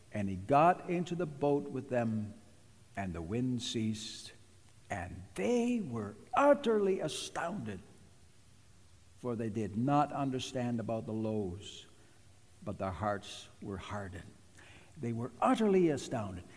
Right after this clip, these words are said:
In the Greek, several words are used to make this very emphatic. They were utterly astounded, for they had not understood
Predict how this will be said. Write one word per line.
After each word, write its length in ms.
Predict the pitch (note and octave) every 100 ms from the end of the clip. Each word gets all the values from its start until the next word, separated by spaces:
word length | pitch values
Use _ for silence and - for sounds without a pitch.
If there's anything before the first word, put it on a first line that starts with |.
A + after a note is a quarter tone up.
| - -
In 140 | C3
the 80 | C3
Greek, 320 | C#3+ B3 G#3+
several 440 | - A3 G#3+ G3+
words 280 | F#3+ F#3+ D#3+
are 80 | D#3
used 500 | D3+ D3 A2 F#2+ - - -
to 60 | B2+
make 200 | C#3+ C#3
this 140 | C3+
very 280 | A2 G3 G#3
emphatic. 520 | F3 - D3 G#2 F2+ - - -
They 200 | C#3+ D#3
were 260 | D3 C#3+ - -
utterly 600 | E4 F4 F4 C#4 B3+ A#3+
astounded, 680 | G#3+ - G#3+ G3 D3+ A#2 - - - - - - - - - - - - - - - - - - - - - -
for 160 | - A#2
they 120 | G#2+
had 240 | F#2+ G2+ G#2+
not 200 | B2 A#2+
understood 680 | A#2+ G#2+ G2 - G#2 G#2